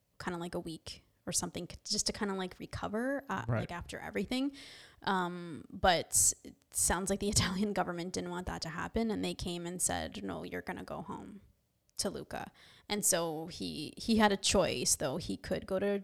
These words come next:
Speaker 1: Germany with her or go home, and he decided to go home,
Speaker 2: Yeah,
Speaker 1: which I don't,
Speaker 2: you
Speaker 1: I
Speaker 2: wanna
Speaker 1: don't,
Speaker 2: go home.
Speaker 1: I don't blame him, but just, like, you feel really bad for her 'cause y-, she feels, like, really sad 'cause it happens really fast that he goes. They don't have any real notice.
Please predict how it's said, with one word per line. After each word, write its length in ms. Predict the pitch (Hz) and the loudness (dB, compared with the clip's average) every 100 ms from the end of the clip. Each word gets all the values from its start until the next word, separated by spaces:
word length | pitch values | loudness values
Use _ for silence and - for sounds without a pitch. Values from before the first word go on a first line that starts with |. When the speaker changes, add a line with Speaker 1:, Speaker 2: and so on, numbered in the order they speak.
| - | -6
Speaker 1:
Germany 400 | - 196 208 214 | -4 -2 0 0
with 180 | 220 214 | 0 -2
her 220 | 247 233 | -2 -2
or 40 | |
go 240 | 202 185 160 | -2 -2 -2
home, 260 | - 147 | -4 -6
and 140 | 160 170 | -6 -6
he 100 | 180 | -6
decided 360 | 180 - - - | -6 -6 -8 -10
to 60 | |
go 180 | - - | -10 -8
home, 320 | 175 - - - - | -8 -8 -10 -14 -4
Speaker 2:
Yeah, 80 | - | 2
Speaker 1:
which 160 | 269 - | 4 6
I 80 | 302 | 6
don't, 220 | 349 320 | 6 4
Speaker 2:
you 60 | 147 | 4
Speaker 1:
I 120 | - | 6
Speaker 2:
wanna 160 | 98 101 | 6 4
Speaker 1:
don't, 60 | |
Speaker 2:
go 140 | 110 104 | 2 2
home. 200 | 113 117 | 2 0
Speaker 1:
I 80 | 233 | 0
don't 180 | 262 254 | 0 -2
blame 300 | - 170 208 | -4 -2 2
him, 240 | 240 262 | 4 6
but 260 | 196 180 - | 6 6 4
just, 240 | 180 - | 2 2
like, 180 | 196 196 - | 2 -2 -2
you 140 | 233 226 | 0 2
feel 220 | 240 220 | 4 2
really 200 | 196 185 | 2 -2
bad 260 | 180 180 | -4 -6
for 200 | - 185 | -4 -4
her 420 | 180 160 - 269 277 | -2 -2 -2 -2 -4
'cause 400 | - 196 175 254 _ - - 262 254 | -4 -2 -2 -6 _ -20 -20 -18 -14
y-, 120 | 240 - | -14 -8
she 180 | - 202 | -4 -4
feels, 300 | - - - | -4 -4 -4
like, 120 | - | -6
really 300 | - - - | -8 -6 -2
sad 440 | - - 71 107 - | 0 0 0 -2 -2
'cause 140 | - | -2
it 40 | |
happens 360 | 180 190 185 190 | 0 0 -2 -4
really 180 | 123 - | -4 -6
fast 320 | - 202 226 | -4 -2 -2
that 120 | - | -6
he 100 | - | -8
goes. 320 | - - 226 | -6 -4 -4
They 80 | 226 | -4
don't 220 | - - | -6 -8
have 140 | 196 190 | -8 -6
any 200 | 185 170 | -6 -8
real 300 | - 202 - | -10 -10 -8
notice. 540 | 175 175 285 381 - | -6 -2 0 -2 -4